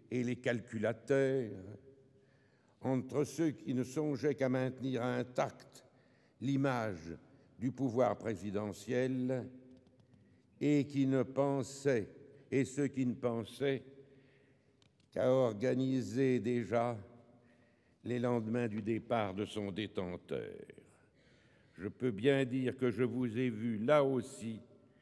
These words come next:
garder la tête froide. C'est dans cette difficile ambiance que vous avez su décider et mettre en place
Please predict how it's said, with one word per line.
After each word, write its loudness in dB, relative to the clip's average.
garder 0
la -4
tête 0
froide. -4
C'est -4
dans 2
cette -2
difficile -4
ambiance 0
que -6
vous -2
avez 0
su -6
décider -4
et 2
mettre -2
en -2
place -8